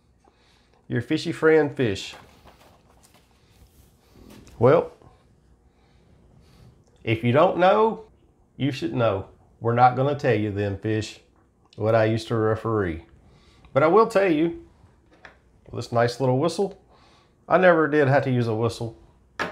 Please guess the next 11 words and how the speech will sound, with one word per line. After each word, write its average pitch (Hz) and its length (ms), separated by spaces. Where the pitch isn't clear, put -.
Um, 139 400
guys, 160 220
y'all 170 120
go 160 100
check 139 240
out 131 120
the 120 60
Bionic 113 360
Fishy 117 260
Fish. 95 400
Now, 165 380